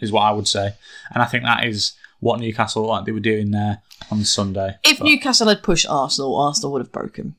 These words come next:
Speaker 2: I mean, don't get me wrong, Arsenal's, um, front three played very well. The, the crosses into the box were excellent and caused you a hell of a lot of trouble. I don't think,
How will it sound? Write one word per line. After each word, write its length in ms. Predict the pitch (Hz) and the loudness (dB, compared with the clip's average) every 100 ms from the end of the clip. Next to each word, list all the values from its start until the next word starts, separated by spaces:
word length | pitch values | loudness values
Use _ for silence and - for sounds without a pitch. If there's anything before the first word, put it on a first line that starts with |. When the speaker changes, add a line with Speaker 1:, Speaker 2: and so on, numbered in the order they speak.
| _ _ _ _ - | _ _ _ _ 0
Speaker 2:
I 80 | |
mean, 140 | 185 190 | 2 4
don't 200 | 220 214 | 4 4
get 140 | 220 | 2
me 60 | 202 | 2
wrong, 220 | 156 139 | 4 4
Arsenal's, 760 | 135 156 151 156 151 147 - - _ - | 4 2 0 -6 -4 -2 -2 -4 _ -4
um, 340 | 151 143 143 - | 0 0 -2 -4
front 280 | 190 165 - | -4 -4 -2
three 240 | 147 143 | -4 -2
played 360 | 147 131 135 - _ _ - | -2 -2 -2 -8 _ _ -8
very 360 | 175 143 131 | -2 0 0
well. 380 | 139 127 117 - - - | 0 0 0 -4 -14 -10
The, 300 | 151 160 143 | -6 -4 -4
the 120 | 156 | -6
crosses 540 | - 170 - 151 - _ - | -4 -2 -2 -4 -6 _ -2
into 300 | 185 165 160 | 0 0 -2
the 60 | 156 | -2
box 380 | 156 - - 151 | 0 -2 -4 -2
were 120 | 143 | -2
excellent 460 | - - 147 143 | 0 -2 -2 -4
and 140 | 147 147 | -4 -6
caused 320 | 151 147 - | -6 -6 -4
you 100 | 131 | -4
a 40 | |
hell 160 | 143 170 | 0 0
of 80 | 147 | 2
a 40 | |
lot 120 | 123 | 2
of 100 | - | 0
trouble. 460 | - 151 151 147 147 _ _ _ _ - _ _ | 0 0 0 -4 -6 _ _ _ _ -20 _ _
I 80 | - | 0
don't 320 | 180 202 196 | 6 6 4
think, 440 | - 190 165 - | 4 2 2 -6